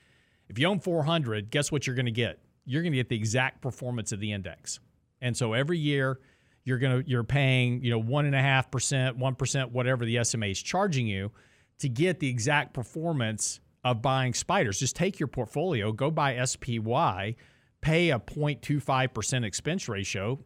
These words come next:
and you're gonna get, guess what? <laughs> The exact performance of the index. That's all you're getting anyway. If you want mid caps, go buy M D Y, right?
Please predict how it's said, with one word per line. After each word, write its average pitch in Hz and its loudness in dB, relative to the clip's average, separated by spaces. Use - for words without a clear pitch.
and 131 0
you're 147 0
gonna 185 0
get, 127 0
guess - 0
what? 240 0
<laughs> - 0
The 202 4
exact 151 4
performance 135 0
of 123 0
the 139 2
index. 131 0
That's 139 -4
all 160 2
you're 143 0
getting 127 0
anyway. 110 -2
If - -14
you 135 2
want 139 0
mid 143 2
caps, 196 0
go 123 -2
buy 123 4
M 135 2
D 147 0
Y, 170 0
right? 135 -2